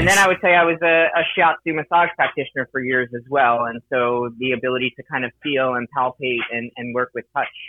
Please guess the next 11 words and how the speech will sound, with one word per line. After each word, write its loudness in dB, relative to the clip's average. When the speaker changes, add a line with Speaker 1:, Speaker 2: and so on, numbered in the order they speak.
Speaker 1:
um, 0
I -4
think -10
were -2
all 0
big -8
influences. -16
Speaker 2:
That's 0
cool. 10
There's 10
a, 8